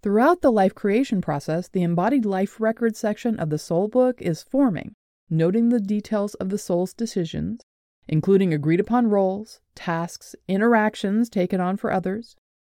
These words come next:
service or career opportunities to be offered, and spiritual calling or path to be utilized.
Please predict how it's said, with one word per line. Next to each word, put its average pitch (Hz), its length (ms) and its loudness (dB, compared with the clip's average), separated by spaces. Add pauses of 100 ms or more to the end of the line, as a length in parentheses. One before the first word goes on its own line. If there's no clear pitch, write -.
service 175 680 0
or 156 140 4
career 151 460 -2
opportunities 190 680 0
to - 80 -10
be 190 80 -2
offered, 170 500 -4
and 240 320 0
spiritual 302 440 -2
calling 202 440 -4
or 214 80 -6
path 156 300 -8
to - 80 -20
be 180 80 -6
utilized. - 680 -8